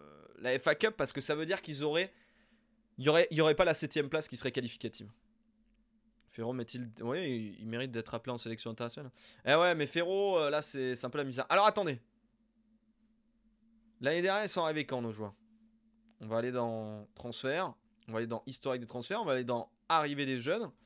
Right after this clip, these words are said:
Et ils sont arrivés le vingt et un mars, la saison dernière, nos jeunes. Mais cette année, on a un recrutement des jeunes de très haut niveau, encadrement des jeunes exceptionnel et réputation très, très bonne.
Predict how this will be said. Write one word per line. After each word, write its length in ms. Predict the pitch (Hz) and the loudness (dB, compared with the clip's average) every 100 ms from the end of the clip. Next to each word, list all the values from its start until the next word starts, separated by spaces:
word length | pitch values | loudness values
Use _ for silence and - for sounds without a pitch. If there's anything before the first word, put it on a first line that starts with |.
| _ _ _ _ - | _ _ _ _ -6
Et 60 | |
ils 60 | 143 | -4
sont 160 | - | 0
arrivés 200 | 196 208 | 0 2
le 80 | 175 | 0
vingt 340 | 175 175 220 - | 0 0 0 2
et 60 | |
un 100 | 190 | 2
mars, 300 | 156 123 117 | 2 -2 -2
la 100 | 127 | -4
saison 240 | 117 123 117 | -4 -4 -2
dernière, 420 | 117 117 110 104 _ _ _ - | -2 -2 -4 -6 _ _ _ -10
nos 180 | 120 | -6
jeunes. 360 | 120 120 113 104 - _ _ _ _ - - - | -2 -2 -2 -6 -14 _ _ _ _ -20 -20 -10
Mais 120 | 117 131 | -4 2
cette 220 | 180 175 | 2 4
année, 220 | 190 226 196 | 2 0 -4
on 140 | 165 | -2
a 40 | |
un 60 | 165 | 0
recrutement 460 | 156 170 185 190 185 | 0 0 -4 -6 -4
des 120 | 180 | 0
jeunes 240 | 175 202 - | 0 -2 -6
de 100 | 127 | -8
très 220 | 131 - | -4 -2
haut 100 | 170 | -2
niveau, 280 | 160 151 170 | -2 -4 -4
encadrement 500 | 156 151 165 151 151 | -4 -2 -2 0 -2
des 120 | 151 151 | -4 -4
jeunes 160 | 156 | -4
exceptionnel 440 | 147 147 143 143 170 | -6 -6 -6 -4 -2
et 80 | |
réputation 560 | 139 131 135 139 - 165 | -2 -4 -6 -4 -4 -8
très, 200 | - 156 | -6 -8
très 160 | - 127 | -4 -4
bonne. 280 | 113 101 | -4 -6